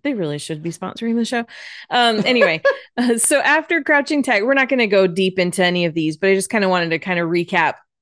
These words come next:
Speaker 1: the journey of Crouching Tiger to, mm, to today, where we can now say Academy Award nominee. Hopefully we can say Academy Award winner,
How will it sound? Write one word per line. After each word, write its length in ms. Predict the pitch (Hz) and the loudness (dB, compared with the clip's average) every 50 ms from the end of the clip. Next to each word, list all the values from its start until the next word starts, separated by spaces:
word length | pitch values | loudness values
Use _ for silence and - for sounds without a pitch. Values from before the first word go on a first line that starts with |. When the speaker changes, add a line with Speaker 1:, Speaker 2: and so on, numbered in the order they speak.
| _ _ _ | _ _ _
Speaker 1:
the 120 | 208 247 | 0 0
journey 600 | 208 214 254 262 262 254 240 226 202 190 185 165 | 2 4 4 4 4 4 4 4 4 2 2 0
of 400 | - - 190 185 185 180 175 170 | 2 2 4 4 4 4 2 -2
Crouching 400 | - - 254 233 220 - 226 214 | -2 0 0 2 2 2 0 -2
Tiger 420 | 208 214 208 196 185 185 185 175 175 175 - - | 0 0 0 0 2 0 0 0 -2 -2 -6 -4
to, 380 | - 220 202 185 175 175 160 - - _ _ _ _ _ - | -2 2 4 4 4 4 2 0 -2 _ _ _ _ _ 0
mm, 260 | 185 196 202 196 185 - _ _ - | 2 2 4 2 0 -2 _ _ -4
to 140 | - - 196 | 0 0 0
today, 720 | 185 - 214 180 175 226 226 202 196 185 180 175 170 170 - - - _ _ _ | 2 0 -2 2 4 4 6 6 6 6 4 2 0 -4 -8 -18 -20 _ _ _
where 140 | 196 196 185 | 0 2 4
we 120 | 190 185 | 4 2
can 160 | - 202 196 | 2 2 2
now 240 | 202 196 190 185 180 | 4 4 4 4 2
say 340 | - - 202 180 170 165 151 | 2 2 4 4 4 4 2
Academy 520 | 127 175 - - 196 180 175 175 175 175 139 | 0 -2 -2 -2 0 0 0 0 -2 -4 -4
Award 340 | - 165 165 165 160 165 | -2 -2 -2 -2 -2 -2
nominee. 440 | 143 160 156 156 156 156 160 156 156 | -4 -4 -6 -6 -6 -8 -8 -6 -6
Hopefully 360 | 160 170 165 151 - 160 160 | -6 -6 -6 -6 -6 -6 -4
we 120 | 156 160 156 | -4 -4 -6
can 180 | - 180 170 | -6 -6 -4
say 120 | - 180 165 | -2 -2 -2
Academy 460 | 156 - - 170 160 151 160 156 147 | -4 -2 -2 -2 -2 -2 -4 -6 -8
Award 340 | 156 156 156 156 156 151 151 | -8 -6 -6 -6 -6 -6 -6
winner, 420 | 156 151 151 151 139 151 156 147 | -8 -6 -6 -4 -4 -4 -4 -6